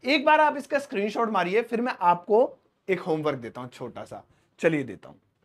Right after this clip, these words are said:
इस वक्त आपकी स्क्रीन पर कुछ सेंटेंसेस लिखे हुए नजर आ रहे हैं, ये वही हैं जो मैंने आज आपको सिखाए हैं, सारी वही चीजें, वही कॉन्सेप्ट हैं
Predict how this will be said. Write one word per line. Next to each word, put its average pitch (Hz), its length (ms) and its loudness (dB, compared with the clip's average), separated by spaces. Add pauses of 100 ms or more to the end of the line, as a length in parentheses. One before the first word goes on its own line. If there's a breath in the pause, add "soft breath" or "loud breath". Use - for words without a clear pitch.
(800 soft breath)
इस 226 180 -2
वक्त 330 180 2
आपकी 247 280 0
स्क्रीन 175 360 -6
पर 214 120 2
कुछ 196 180 -6
सेंटेंसेस 180 600 -6
लिखे 156 240 -8
हुए 170 100 -2
नजर 156 260 -2
आ 139 120 0
रहे 160 120 -4
हैं, 220 60 -2
ये 233 60 -2
वही 202 340 2
हैं 233 220 -2
जो 233 100 -2
मैंने 214 160 -2
आज 196 120 0
आपको 190 240 -2
सिखाए 156 400 -2
हैं, 214 120 -6
सारी 240 400 -2
वही 220 260 -6
चीजें, 190 300 -8
वही 190 220 -6
कॉन्सेप्ट 165 500 -10
हैं 180 180 -10